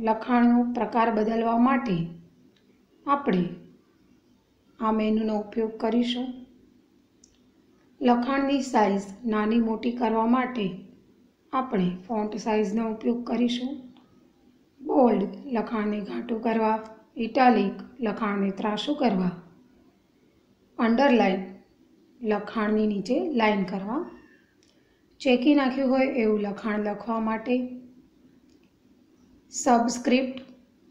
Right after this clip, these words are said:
લખાણને નીચે દર્શાવવા, સુપરસ્ક્રિપ્ટ લખાણને ઉપર દર્શાવવા, લખાણને હાઇલાઇટ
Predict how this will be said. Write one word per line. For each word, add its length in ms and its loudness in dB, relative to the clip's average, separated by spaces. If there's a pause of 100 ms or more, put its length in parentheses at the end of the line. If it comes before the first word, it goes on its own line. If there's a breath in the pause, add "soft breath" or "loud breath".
લખાણને 440 -2 (100)
નીચે 220 -2 (100)
દર્શાવવા, 520 0 (240)
સુપરસ્ક્રિપ્ટ 1000 0
લખાણને 500 -4
ઉપર 320 -4
દર્શાવવા, 580 -2 (1800 soft breath)
લખાણને 480 0 (180)
હાઇલાઇટ 460 2